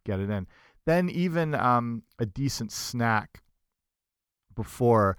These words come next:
you're, you're looking at maybe around an hour beforehand and,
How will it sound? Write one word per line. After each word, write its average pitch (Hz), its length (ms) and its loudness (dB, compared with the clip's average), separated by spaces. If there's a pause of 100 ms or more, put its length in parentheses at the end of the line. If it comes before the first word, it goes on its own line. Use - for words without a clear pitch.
(360)
you're, 127 260 2
you're 139 160 2
looking 135 380 0
at 117 220 0
maybe 127 360 2
around 113 240 2
an 110 200 -2
hour 107 600 4
beforehand 110 920 -4 (100)
and, 107 500 -2